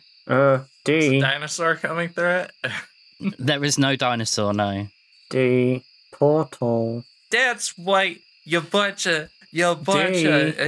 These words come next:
Speaker 2: of, of
Speaker 1: Portal.
Speaker 2: lousy turd bunch. Uh,
Speaker 1: D.
Speaker 2: knuckle dragon.
Speaker 1: D.
Speaker 2: What?
Speaker 1: I grab D and <laughs> pull them to the portal.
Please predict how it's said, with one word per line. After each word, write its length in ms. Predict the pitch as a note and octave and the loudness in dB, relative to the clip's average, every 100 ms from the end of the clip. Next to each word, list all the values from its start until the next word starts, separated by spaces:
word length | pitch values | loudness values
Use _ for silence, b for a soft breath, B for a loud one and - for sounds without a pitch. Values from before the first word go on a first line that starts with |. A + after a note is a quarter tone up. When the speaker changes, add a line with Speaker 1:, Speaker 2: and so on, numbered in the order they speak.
| D3 | -2
Speaker 2:
of, 380 | C#3 D3+ C#3 B2 _ _ - | 0 -2 -2 -6 _ _ -2
of 360 | D3 C#3 - - _ | 0 0 -4 -14 _
Speaker 1:
Portal. 320 | - E3+ G3 | -2 2 4
Speaker 2:
lousy 680 | G3 F#3+ F#3+ E3 E3 E3 E3+ E3+ | 2 0 0 2 2 2 0 -2
turd 480 | G3+ G3+ G#3 F#3+ E3+ | 0 2 2 -2 -6
bunch. 440 | D3+ E3+ F#3 - - _ _ _ _ _ _ - | -2 0 -2 -6 -12 _ _ _ _ _ _ -2
Uh, 140 | C#3 | 2
Speaker 1:
D. 300 | F3+ C4 D#4 | 2 4 4
Speaker 2:
knuckle 580 | A3+ A3+ A3 G#3+ G#3 F#3 | 6 6 4 2 0 -2
dragon. 680 | E3+ G3 G3 F#3 F3+ D#3+ D3 _ _ _ _ _ G#3+ | 0 0 0 0 -2 -4 -8 _ _ _ _ _ 0
Speaker 1:
D. 560 | B3 C#4 A#3 E3+ C3+ C3+ _ _ _ _ _ _ - | 4 6 6 4 2 -4 _ _ _ _ _ _ -4
Speaker 2:
What? 180 | F3 B3+ | -2 0
Speaker 1:
I 40 | |
grab 280 | D3+ C#3+ C3+ | 0 -2 -2
D 320 | D#3 D3+ C#3 | 0 2 2
and 300 | - D3 C3+ | 2 0 0
<laughs> 0 | |
pull 240 | - F3 C#3 | -2 -4 -2
them 340 | D3+ D#3 D3+ | 0 2 2
to 200 | D3+ E3+ | 0 2
the 80 | C#3+ | 2
portal. 640 | E3 D#3+ E3 D#3 E3+ C#3 | 0 0 0 0 -4 -6